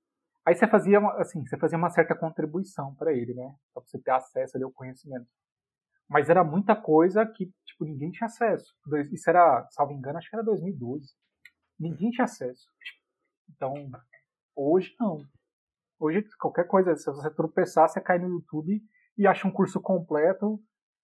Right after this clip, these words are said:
full stack, com qualquer tecnologia. Pro nosso dia a dia melhorou muito, né, pra você achar resposta. Por exemplo, muitas vezes eu já pesquisei em livro, agora na época de P H P, tinha um erro, aí eu abri o livro. Ou então você abria o link da documentação.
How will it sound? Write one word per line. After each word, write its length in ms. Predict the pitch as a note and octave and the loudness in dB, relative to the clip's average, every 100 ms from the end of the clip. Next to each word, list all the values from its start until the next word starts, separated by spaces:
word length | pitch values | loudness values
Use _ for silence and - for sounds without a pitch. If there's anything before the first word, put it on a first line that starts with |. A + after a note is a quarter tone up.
| _ _ _ _ - | _ _ _ _ -2
full 160 | F#3+ E3+ | 0 0
stack, 480 | - - E3+ E3+ | -4 2 2 2
com 120 | F#3 E3 | -4 0
qualquer 380 | E3 - F3 | 2 4 4
tecnologia. 840 | F#3+ F#3+ F#3+ F#3 D3 A#2+ C#3 E3 D#3+ _ _ - _ | 2 -2 -2 -2 -2 -6 -10 -10 -12 _ _ -20 _
Pro 140 | G3 G#3+ | 2 4
nosso 200 | A3 F#3+ | 2 2
dia 200 | F3 E3 | 6 6
a 40 | |
dia 200 | C#3+ G3 | 6 4
melhorou 280 | F3+ E3+ D#3+ | 4 4 4
muito, 360 | D3+ G3 F3+ | 0 -4 -6
né, 120 | D3 C#3 | -10 -4
pra 140 | C#3 | -2
você 240 | C3+ - | -2 -4
achar 180 | C#3+ C#3+ | -4 -2
resposta. 720 | B2 A#2+ - B2+ C#3+ - B2+ _ _ _ _ _ _ _ | -4 -8 -8 -6 -6 -10 -20 _ _ _ _ _ _ _
Por 120 | D#3+ | -2
exemplo, 200 | E3 D3+ | 0 0
muitas 300 | E3 G3+ F3+ | 2 2 2
vezes 140 | E3+ | 2
eu 180 | G3 F#3+ | 2 2
já 100 | E3 | 2
pesquisei 400 | G3 A3 F#3 F3+ | 2 -2 0 -2
em 80 | A#3+ | 0
livro, 380 | F#3+ G3+ D3+ A#2+ D3+ | -2 -4 -8 -12 -14
agora 320 | D#3+ E3 D#3 | -8 -2 0
na 80 | D#3 | 0
época 140 | D3+ | -6
de 80 | C#3 | -2
P 100 | D#3 | 0
H 200 | C#3 C3 | 0 -2
P, 200 | C3+ C3 | -4 -10
tinha 200 | - F3 | -8 -6
um 140 | E3+ D#3+ | 0 2
erro, 360 | G#3+ C#3 B2 _ _ _ _ - | 2 0 -10 _ _ _ _ 2
aí 80 | F3+ | 4
eu 100 | G#3 | 6
abri 240 | F#3 E3 | 4 2
o 80 | B3 | 2
livro. 400 | F#3 G#3 D#3+ A#2 _ - | 2 0 -2 -8 _ -6
Ou 80 | E3 | 0
então 160 | F#3 | 2
você 200 | G3 - | 2 6
abria 400 | F3+ D3+ F#3 A#3 F#3 | 4 4 2 2 2
o 100 | E3 | -2
link 200 | G3 E3 | -2 2
da 100 | E3 | 4
documentação. 1000 | D#3+ A#3 A#3+ A3 A3 A#3 A3+ - D#3 | 4 4 4 0 0 -2 -2 -6 -8